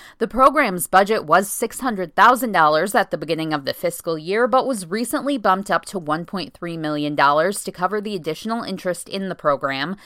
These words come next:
Residents can call the Quit line at one eight hundred quit now, and those interested also have the option to enroll online.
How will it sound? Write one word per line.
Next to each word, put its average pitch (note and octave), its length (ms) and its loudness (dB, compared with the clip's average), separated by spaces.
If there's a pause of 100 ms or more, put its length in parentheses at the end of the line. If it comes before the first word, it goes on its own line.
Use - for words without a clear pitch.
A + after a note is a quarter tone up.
(180)
Residents A#3+ 540 2
can G3+ 220 -6
call A#3 240 0
the G3+ 120 -4
Quit - 260 -8
line A#3+ 400 0
at D#3+ 200 -2
one D#3 220 -4
eight A#3 180 -8
hundred F#3+ 440 -6
quit - 280 -6
now, E3 460 0
and F3 180 -8
those B3 260 0
interested B3+ 640 -4
also F#3+ 360 -6
have B3 180 2
the C4 120 -2
option D3 460 0
to F3 140 -12
enroll C#3+ 480 -8
online. D#3+ 640 -4